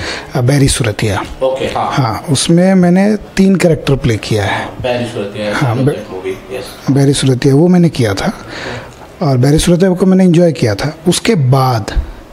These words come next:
Speaker 1: मैंने इनकी film की, रवि जी की मैंने फिल्म की गौरी शंकर, अभी दो फिल्में और हैं मेरी जो कि post में है, और, अ, हिंदी भी करता रहता हूँ मैं, मेरी हिंदी का भी एक post चल रहा है।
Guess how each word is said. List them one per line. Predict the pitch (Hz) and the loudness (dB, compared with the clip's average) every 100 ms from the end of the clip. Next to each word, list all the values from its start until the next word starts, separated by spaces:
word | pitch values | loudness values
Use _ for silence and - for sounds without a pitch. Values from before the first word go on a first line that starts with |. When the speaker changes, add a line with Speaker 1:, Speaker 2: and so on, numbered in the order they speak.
| - - - - - - | -18 -16 -16 -18 -20 -2
Speaker 1:
मैंने | 131 127 123 | 0 2 2
इनकी | 120 143 | 2 2
film | 151 156 147 | 0 2 2
की, | 143 143 | 2 0
रवि | 131 131 | 0 -6
जी | 139 | -18
की | 135 | -18
मैंने | 139 139 | -18 -18
फिल्म | 131 123 | -20 -20
की | 117 _ 110 | -20 _ -20
गौरी | 131 131 | -20 -18
शंकर, | 120 110 104 101 - _ _ _ _ | -20 -20 -20 -20 -20 _ _ _ _
अभी | 147 143 170 | -16 -12 -12
दो | 143 165 | -12 -14
फिल्में | 160 160 170 | -14 -16 -16
और | 143 147 151 | -14 -14 -14
हैं | 127 107 | -16 -20
मेरी | 98 95 _ _ _ _ | -20 -20 _ _ _ _
जो | 127 | -20
कि | 123 - | -20 -20
post | 120 - | -20 -20
में | 113 | -20
है, | 104 113 _ _ _ _ _ _ _ _ _ _ _ _ _ | -20 _ _ _ _ _ _ _ _ _ _ _ _ _ _
और, | 127 | -20
अ, | 123 127 127 127 127 120 _ _ - | -20 -20 -20 -20 -20 -20 _ _ -16
हिंदी | 151 147 185 185 | -14 -12 -12 -14
भी | 151 156 | -16 -18
करता | 151 135 135 | -18 -18 -18
रहता | 107 - 95 | -20 -20 -20
हूँ | 92 | -20
मैं, | 90 _ _ _ _ _ | _ _ _ _ _ _
मेरी | 131 123 | -20 -20
हिंदी | 123 127 147 | -18 -18 -16
का | 160 | -14
भी | 151 | -14
एक | 151 _ | -16 _
post | 151 - | -20 -20
चल | 143 | -20
रहा | 131 110 | -20 -20
है। | 98 | -20